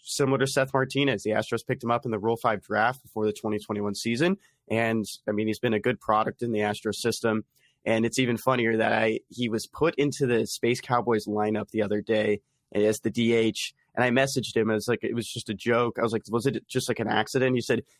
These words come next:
"If they need me to hit, I'll hit." And I, I, I just thought that was funny. Like, that's the guy he is. I mean, if he has an opportunity just to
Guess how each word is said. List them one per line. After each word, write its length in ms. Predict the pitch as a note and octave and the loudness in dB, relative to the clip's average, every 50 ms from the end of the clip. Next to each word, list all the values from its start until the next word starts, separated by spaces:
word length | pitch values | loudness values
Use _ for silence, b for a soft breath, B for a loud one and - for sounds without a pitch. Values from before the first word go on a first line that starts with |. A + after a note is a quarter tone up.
| b | b
"If 140 | b - C#3 | b -2 2
they 100 | D3 C#3+ | 2 2
need 220 | C3+ D3 D3+ C#3 C3 | 4 4 2 4 2
me 100 | C3 A2+ | 2 0
to 80 | G#2+ | 0
hit, 240 | G2+ A2+ C#3+ C3+ B2 | 0 2 2 2 4
I'll 160 | A#2 G#2+ G2+ | 2 0 0
hit." 320 | G#2 C3 A#2+ A#2 G#2+ - - | 0 0 2 2 0 0 -2
And 100 | G#2+ G#2 | 0 0
I, 220 | A2 G#2+ A2+ G#2+ | 2 2 2 0
I, 60 | A2+ - - - _ | 0 -2 -6 -6 _
I 100 | - A#2 | 0 0
just 180 | A2+ C3 B2+ - | 2 0 2 2
thought 180 | C3 A#2+ A2+ | 2 2 2
that 100 | - A2+ | 2 2
was 160 | A2+ A2 - - | 0 0 0 -2
funny. 260 | - A#2+ A2+ A2+ A2+ A2+ | 0 0 2 2 2 2
Like, 160 | A2 G#2+ - - _ _ _ _ | 0 -2 -4 -10 _ _ _ _
that's 200 | - B2+ B2 - | 0 0 0 0
the 80 | - C3+ | 0 0
guy 220 | B2 B2+ A#2+ A#2 | 2 2 2 2
he 160 | A2+ A2 A2 A#2 | 2 2 2 2
is. 180 | A#2 A2 - - | 2 0 -2 -2
I 40 | |
mean, 120 | G#2 G#2 G#2 | -4 -2 -4
if 100 | G#2 - | -2 -2
he 80 | A2+ | 0
has 160 | A2 A2 G#2+ A2+ | 0 0 0 0
an 60 | G#2+ | 0
opportunity 600 | G#2+ G#2+ - A2 - B2 A#2+ A2 A2 G2 A2 G#2+ | 0 0 -2 -4 -4 -4 -2 -2 -2 -2 -4 -4
just 300 | - - A#2 A2 - - | -4 -4 -6 -6 -4 -2
to 160 | A#2 G#2+ G#2 | -2 -2 -2